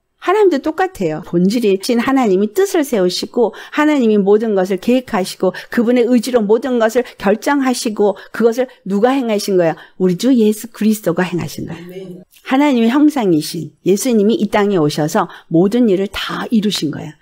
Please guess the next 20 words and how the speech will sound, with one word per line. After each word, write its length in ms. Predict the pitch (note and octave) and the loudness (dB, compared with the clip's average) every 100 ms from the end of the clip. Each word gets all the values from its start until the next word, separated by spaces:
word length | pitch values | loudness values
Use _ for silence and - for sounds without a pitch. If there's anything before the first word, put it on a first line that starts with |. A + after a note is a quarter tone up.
| - | -8
근데 340 | - C4 C#4+ D#4 - | 0 2 2 0 -4
그 140 | - B3+ | 0 2
예수님 420 | A3+ A#3 A#3 G3+ | 2 2 0 2
안에 240 | E3 G3 | 2 2
누가 220 | F3 F#3 G3+ | 2 2 0
계신 340 | F#3 D#3+ E3 | -2 -4 -4
거예요? 280 | D3+ D3 A3 | -2 -2 -4
하나님 540 | - - D4 D#4 C#4 B3 | -8 -2 0 2 2 0
아버지가 460 | - F#3 A#3+ A#3 G3 | -2 0 0 0 -4
계신 320 | F3+ F3 F3+ | -6 -6 -2
거예요. 120 | E3 E3 | 0 2
그러니까 360 | C#4 C#4 B3+ | 2 2 2
예수님이 460 | G3 G#3 A3+ F#3 G3+ - - | 2 0 0 0 0 -4 -6
"나를 320 | E3 F#3+ G3 | -2 0 0
본 200 | E3+ E3+ | 2 0
자는 280 | E3 E3 G#3 | 2 0 0
아버지를 520 | - F#3 G3 F3+ G3+ - - - | -2 -2 0 0 0 -2 -8 -6
보았다"라고 640 | F3+ F3 F3 D3 D3 F#3+ | -2 -2 -2 -6 -6 -6
말하는 420 | - D#3+ D3+ C#3+ | -6 -8 -10 -12
거예요. 200 | D3 D3+ | -14 -16